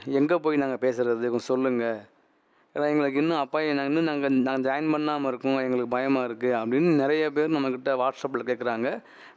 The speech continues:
கமெண்ட்ல கூட அவங்க கேட்டே இருக்காங்க. இப்ப கூட ஒருத்தர் கமெண்ட்ல கேட்டிருக்காரு.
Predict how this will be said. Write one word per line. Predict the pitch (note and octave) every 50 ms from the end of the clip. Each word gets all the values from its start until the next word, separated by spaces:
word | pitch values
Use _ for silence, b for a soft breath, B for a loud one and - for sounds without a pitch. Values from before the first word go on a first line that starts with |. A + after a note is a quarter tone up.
| B B
கமெண்ட்ல | C#3+ C#3+ D#3+ F#3 G3 F#3+ F3 F3+ D#3+ C#3+
கூட | C#3 D#3+ E3 E3+
அவங்க | D#3 C#3+ C3+ A#2 C3 C3+
கேட்டே | C3 B2+
இருக்காங்க. | C#3 C3 B2+ A#2+ A#2+ B2 C3 C#3+
இப்ப | C#3+ C#3 C3+ - - F3
கூட | F3 F#3 F3+
ஒருத்தர் | E3 D3+
கமெண்ட்ல | D3 C3+ C3+ C3 C#3 C#3 C3+ B2+ A#2+ A#2
கேட்டிருக்காரு. | A#2+ A#2+ A#2 A#2+ A2 G#2+ G#2+ G#2 B2 D3+ A3